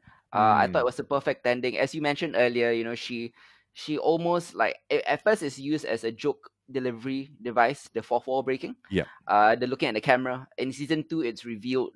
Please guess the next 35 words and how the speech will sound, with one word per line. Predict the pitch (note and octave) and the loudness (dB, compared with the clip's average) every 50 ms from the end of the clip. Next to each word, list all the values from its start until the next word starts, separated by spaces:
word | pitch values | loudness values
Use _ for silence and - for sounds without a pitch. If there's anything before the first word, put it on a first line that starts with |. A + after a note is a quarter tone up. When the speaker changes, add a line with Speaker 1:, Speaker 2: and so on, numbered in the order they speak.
| A2 F#2 | -10 -4
Speaker 1:
that | A2+ A2+ G2+ - | 0 0 0 0
she | - - B2 | -4 -10 -12
uses | A#2+ A#2+ A#2+ B2+ B2 A2 B2 A#2 | -10 -8 -8 -8 -8 -8 -8 -6
it | B2+ B2+ - - | -6 -6 -4 -4
as | - A2 - | -6 -6 -4
her | C3+ - - | -8 -8 -6
own | B2 D3+ D#3 D#3 | -6 -6 -6 -6
coping | - - A2+ - A#2+ B2 | -8 -10 -12 -12 -10 -10
mechanism, | A#2 G#2 G#2+ - A2 A2 A2 G#2+ A#2+ A#2 C3+ _ _ _ _ - | -8 -8 -8 -8 -8 -8 -8 -8 -8 -10 -10 _ _ _ _ -6
where | F#2 - | -4 -4
Speaker 2:
Yep. | - | -4
Speaker 1:
she | - C3+ A#2+ | -2 -4 -2
gets | C3+ C3+ A2 - | -2 -2 -2 -2
to | - C#3 | -8 -8
distance | B2+ A#2 C3+ C3 - - D#3 D3 C#3+ - | -6 -4 -6 -6 -2 -2 -2 -2 -2 -6
herself | A#2+ G#2+ - C3+ A#2+ B2 - - _ _ _ _ _ _ _ _ | -8 -4 0 2 0 0 0 -6 _ _ _ _ _ _ _ _
from | - E3 C#3+ C#3 C#3+ C#3+ C3+ | 6 8 8 8 6 0 -4
the | B2+ A#2+ | -4 -4
immediacy | - B2 B2 B2+ B2 A#2+ B2 C3 A#2+ - - C#3 C3 - | -4 -4 -6 -6 -6 -2 -2 -2 -2 -2 -4 -6 -4 -4
of | - - G2+ G#2 - G#2+ | 0 -2 -2 -2 -2 -4
the | F#2+ | -2
awkwardness | - G#2+ - - - F#2 A2 G#2+ A2+ - - - - - | 0 0 0 -2 -6 -8 -6 -8 -10 -10 -12 -18 -10 -4
or | - G2+ | -2 -2
Speaker 2:
Mm-hmm. | F#2+ C2+ C2 G#2 A2 | 0 0 0 -2 -2
Speaker 1:
of | G#2+ | -4
the | G#2+ | -8
pain | - - - B2+ A2 G#2 A2+ A#2 | -8 -6 -4 -2 -2 -2 -4 -10
that | G#2 G#2 | -12 -12
she's | - B2 A2+ | -12 -12 -14
feeling | - - A#2+ A#2 A#2 B2 | -12 -10 -8 -6 -6 -2
right | A#2 A#2 A2+ - - | 2 2 2 2 2
then | G#2+ A#2 A2+ | 0 0 0
and | G#2 F#2 F#2+ | 0 -2 0
there, | F#2 A2+ G#2+ F#2 E2 | 0 0 2 0 -2
right? | D#2+ F#2+ C3 D3+ - | -2 -4 -4 -4 -6